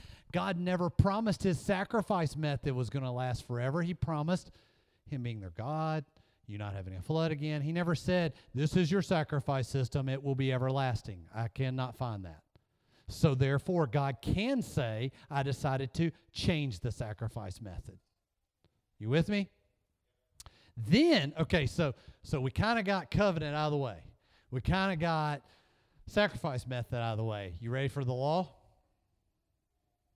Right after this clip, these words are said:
You ready?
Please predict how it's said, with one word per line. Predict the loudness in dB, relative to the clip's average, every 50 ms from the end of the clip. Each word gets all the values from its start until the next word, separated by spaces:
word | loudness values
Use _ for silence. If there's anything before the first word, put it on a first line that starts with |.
| _ _ _ _ _ _ _ _ _ _ _ _ _ _ _ _ _ _ _ _ _ _ _ _ _ _ _ _ _ _ _ _
You | -8 -4 0
ready? | 2 2 4 4 2 0 -2